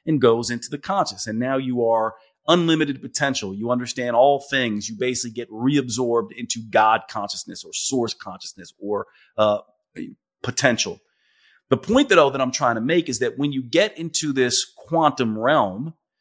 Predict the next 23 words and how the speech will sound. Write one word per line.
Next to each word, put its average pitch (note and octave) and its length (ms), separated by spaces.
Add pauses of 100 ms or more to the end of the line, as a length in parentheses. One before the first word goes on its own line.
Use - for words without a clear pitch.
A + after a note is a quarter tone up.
(1160)
you C#3 140
basically G3 460
have C#3+ 300
to - 80
become C#3 800 (1080)
something, F3+ 580 (140)
uh, A#2+ 80 (280)
apart - 520
from D#3+ 140
your B2+ 120
senses, C#3 520
apart - 380
from B2+ 180
your A2+ 140
ego. C3+ 460 (460)
You C3 120
have D#3+ 220
to D#3 60
dissolve E3 800
your D#3+ 220
sense C#3+ 360
of B2 100
identity, G#2+ 760